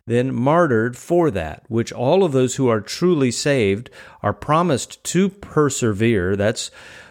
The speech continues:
one, uh, thing that Jesus does. He not only saves you, but he keeps you. And those who persevere prove that they really are Christians, but they're martyred during this time. And then it says they cry out with a loud voice,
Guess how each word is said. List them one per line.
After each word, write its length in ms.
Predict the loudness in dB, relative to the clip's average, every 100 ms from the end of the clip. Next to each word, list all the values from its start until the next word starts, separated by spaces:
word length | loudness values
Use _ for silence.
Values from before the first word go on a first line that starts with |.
| _
one, 400 | -2 0 2 0 -2
uh, 200 | -2 -2
thing 280 | 0 0
that 140 | 0 0
Jesus 640 | 0 0 0 0 -2 -2
does. 440 | 0 2 2 -2
He 120 | -2 0
not 240 | 0 0
only 300 | 0 0 -4
saves 640 | -4 -2 0 2 2 0 -4
you, 320 | -2 -2 -6 -12 -20 -20 -4
but 160 | -4
he 180 | -2 -6
keeps 560 | -6 -2 -2 -2 -6 -6
you. 320 | -4 -6 -10 _ _ -8
And 160 | -4 2
those 360 | 2 2 0
who 160 | 0 -2
persevere 840 | 0 0 0 0 -4 0 0 0
prove 320 | 0 0 0
that 160 | 0 -2
they 140 | 0
really 360 | 0 2 2 2
are 220 | 2 0
Christians, 500 | 0 -2 -4 -4 -4
but 160 | -4 -2
they're 160 | 0
martyred 580 | 0 0 0 2 0 -2
during 260 | -2 -2 -2
this 200 | -4 -4
time. 320 | -6 -4 -6 -10 -20 -20 -8
And 200 | -2 0
then 80 | 0
it 100 | 0
says 320 | 0 0 2
they 140 | 0
cry 340 | 0 -2 -2 0
out 200 | 0 -2
with 120 | -2
a 60 | 0
loud 420 | 0 2 0 0
voice, 800 | 0 0 0 -4 -10 -10 -12